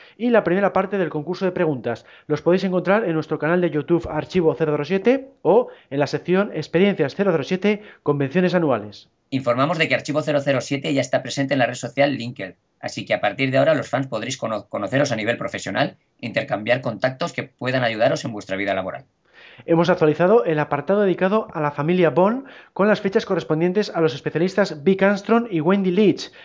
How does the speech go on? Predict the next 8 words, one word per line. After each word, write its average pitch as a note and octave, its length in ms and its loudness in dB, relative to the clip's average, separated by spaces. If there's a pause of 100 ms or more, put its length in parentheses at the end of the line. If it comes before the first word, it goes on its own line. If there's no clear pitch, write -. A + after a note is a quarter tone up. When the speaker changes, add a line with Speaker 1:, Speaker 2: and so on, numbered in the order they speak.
(160)
Speaker 1:
Las B2+ 140 -4
podéis D#3+ 220 4
encontrar F3 460 4
en D#3 100 -2
el D3 100 -2
menú E3 400 -2
James F3+ 260 0
Bond, G3 300 0